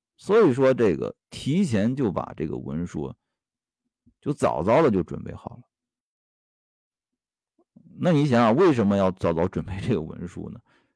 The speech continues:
恐怕就是为自己啊，以后干这种大事儿做好准备。人家早就有这种做黑道大哥的心理准备。所以呢，我也挺同情宋江这父亲宋太公和他兄弟宋清的。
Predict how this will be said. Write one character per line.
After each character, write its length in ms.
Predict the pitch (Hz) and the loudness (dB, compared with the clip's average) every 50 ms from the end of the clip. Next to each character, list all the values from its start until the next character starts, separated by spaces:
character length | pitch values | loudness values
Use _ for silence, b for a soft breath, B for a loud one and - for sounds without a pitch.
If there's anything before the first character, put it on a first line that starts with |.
| _ _ _ _ _ _ - - _ - _ | _ _ _ _ _ _ -20 -20 _ -20 _
恐 240 | _ - - 98 98 | _ -10 -6 -4 -2
怕 180 | 104 113 107 101 | 0 2 2 2
就 140 | 101 104 95 | 2 0 0
是 80 | 98 | 0
为 200 | 95 101 107 95 | 0 0 0 0
自 240 | 87 - - 117 98 | -2 -2 -4 -4 -4
己 220 | 82 82 73 57 | -4 -4 -8 -10
啊， 240 | 50 - - - - - | -10 -12 -16 -20 -16 -10
以 180 | - 90 90 87 | -6 -4 -2 -2
后 220 | 90 - 101 87 | -2 -2 -2 -2
干 260 | - - 107 92 87 | -2 -2 -2 -2 -2
这 80 | 87 90 | -4 -4
种 140 | 85 71 - | -6 -8 -8
大 200 | - - - - | -8 -10 -10 -10
事 140 | - - - | -12 -14 -14
儿 140 | 64 - _ _ _ _ _ _ _ _ _ _ _ _ | -14 -14 _ _ _ _ _ _ _ _ _ _ _ _
做 140 | - 76 - | -10 -10 -10
好 180 | - 71 73 | -8 -12 -12
准 140 | - - - | -12 -14 -18
备。 240 | - - 58 - 98 _ _ _ _ _ _ _ _ _ _ _ _ _ _ _ _ _ _ _ _ _ _ _ _ _ _ _ _ _ _ _ _ _ | -18 -18 -20 -20 -20 _ _ _ _ _ _ _ _ _ _ _ _ _ _ _ _ _ _ _ _ _ _ _ _ _ _ _ _ _ _ _ _ _
人 240 | - 95 107 120 | -4 -2 0 0
家 100 | 135 139 110 | 0 -2 -2
早 280 | - 113 - - 69 | -2 -2 -4 -4 -4
就 140 | 82 120 151 | -2 0 2
有 160 | 131 95 82 | 2 2 0
这 200 | 78 - 92 87 | 0 -2 -2 -2
种 220 | 80 73 69 69 - b b b b b b b b _ _ | -2 -4 -8 -12 -14 b b b b b b b b _ _
做 160 | - 107 98 | -4 -2 -2
黑 220 | 90 - - 110 104 | -2 -2 0 2 2
道 140 | 104 90 85 | 4 2 2
大 220 | 82 90 78 76 | 2 0 0 0
哥 220 | 78 82 85 78 | -2 -2 -2 0
的 120 | 76 71 71 | -2 -2 -6
心 280 | 82 - - - 76 | -10 -12 -12 -10 -10
理 80 | 76 69 | -10 -10
准 160 | 65 58 57 57 | -14 -16 -18 -18
备。 140 | - - - _ _ _ _ _ _ _ _ _ _ _ _ _ _ _ _ _ _ _ _ - | -20 -20 -20 _ _ _ _ _ _ _ _ _ _ _ _ _ _ _ _ _ _ _ _ -2
所 240 | - - 127 135 | 6 10 12 12
以 160 | 143 120 90 76 | 12 12 10 6
呢， 260 | 65 69 67 67 71 | 4 0 -4 -4 -4
我 280 | 69 78 85 92 117 | -4 -2 0 2 2
也 180 | 127 113 80 - _ _ _ _ - - - _ _ _ | 2 2 0 -2 _ _ _ _ -12 -12 -12 _ _ _
挺 260 | - - - 98 85 82 | -12 -6 -4 -4 -4 -4
同 260 | - - 95 95 110 | -6 -4 -2 -2 -2
情 200 | 107 101 98 104 | 0 -2 -2 -4
宋 320 | - - - 104 92 87 | -4 -4 -6 -4 -4 -2
江 200 | 87 92 92 92 | -2 -2 -2 -2
这 140 | 92 87 87 | -2 -4 -4
父 220 | - - - 87 | -6 -4 -6 -6
亲 180 | 80 - 62 65 | -6 -6 -10 -14
宋 220 | - - 101 90 | -10 -6 -6 -6
太 180 | 80 - 78 71 | -4 -4 -6 -8
公 220 | - - 80 78 | -6 -6 -8 -8
和 180 | 76 - - 73 | -6 -6 -4 -4
他 80 | 80 78 | -4 -4
兄 220 | - - 92 90 | -4 -2 -2 0
弟 100 | 85 80 | 0 -2
宋 220 | - - 92 80 | -4 -4 -8 -8
清 340 | 71 - - - 82 - - | -8 -10 -12 -10 -10 -10 -10
的。 60 | - | -14